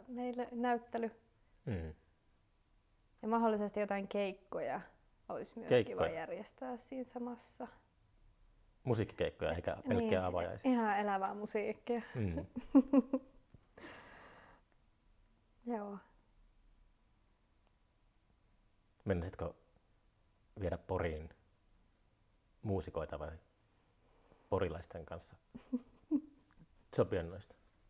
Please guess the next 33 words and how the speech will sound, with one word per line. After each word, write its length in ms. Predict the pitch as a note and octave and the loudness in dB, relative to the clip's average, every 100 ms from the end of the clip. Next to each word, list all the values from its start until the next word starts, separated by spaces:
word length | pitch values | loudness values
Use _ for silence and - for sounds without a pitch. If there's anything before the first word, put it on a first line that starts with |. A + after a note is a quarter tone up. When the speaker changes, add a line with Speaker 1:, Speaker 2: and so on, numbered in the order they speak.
| - | 6
Speaker 2:
Sillä 160 | C3+ G#2 | 8 8
nimittäin 360 | G#2 - G#2+ | 6 4 4
riittää 360 | A2+ G#2 F2+ E2+ | 4 2 0 -2
hyviä 260 | F2+ F2+ | -2 -6
muusikoita, 520 | F2+ F#2+ - - - C2 | -4 -6 -6 -12 -12 -14
mutta 260 | - - - - - - - | -14 -18 -20 -20 -20 -20 -8
ehkä 180 | - - | -8 -2
porilainen 440 | G#2+ F#2+ F2 F2 A2+ | 4 4 4 0 2
yleisö 360 | G2+ D#2+ - - - - - | 2 2 -4 -14 -20 -20 -4
joskus 260 | F#2+ - G2+ | -4 -2 -2
kaipaa 360 | G2 F#2 F#2 E2+ | 4 4 2 -2
vähän 160 | E2+ | 0
vaihtelua, 440 | F#2+ F2 - C3+ B2 | 0 0 -4 -4 -2
niin 140 | A#2+ | 0
samoin 380 | C#3+ C4+ D#4 - | 6 10 12 12
naamoihin. 520 | B3+ C#4+ C4+ C4+ B3+ - | 12 12 10 10 10 8
Speaker 1:
<laughs> 160 | A3 - - - - - - - - - - _ - | 0 -4 -14 -14 -14 -16 -20 -20 -20 -20 -20 _ -12
En 160 | B3+ D4 | -2 2
tiedä, 260 | D4+ A3 G#3 | 4 6 6
ei 120 | G#3+ | 4
ole 120 | A3 | 4
vielä 180 | A3+ G#3+ | 2 2
puhuttu 380 | A3 G#3+ - - | 0 -2 -2 -14
siitä. 360 | - F#3+ G3+ F#3 - - - | -12 -10 -10 -12 -20 -14 -2
Speaker 2:
Niin. 260 | A2 E2+ - - - | 0 0 -6 -10 2
Speaker 1:
Kaikki 280 | B3 A#3+ | 2 4
on 200 | G#3 G3 | 0 0
niin 180 | G3+ G3 | -2 2
vaiheessa. 640 | G3 F#3+ G3 G#3+ F#3 - - - _ - | 4 4 2 -2 -6 -12 -20 -20 _ 4
Mutta 240 | C4 D#4 | 8 10
huhtikuussa 680 | F4 C#4+ - A3+ C#4 C#4 B3 | 10 10 6 6 6 6 4
Poriin 580 | B3 A#3 G3 F#3+ F#3 G3 | 8 10 10 6 4 2
radioasema, 840 | G3+ G#3 G3 G#3 G3+ F#3+ F#3 | 2 2 2 2 0 -4 -4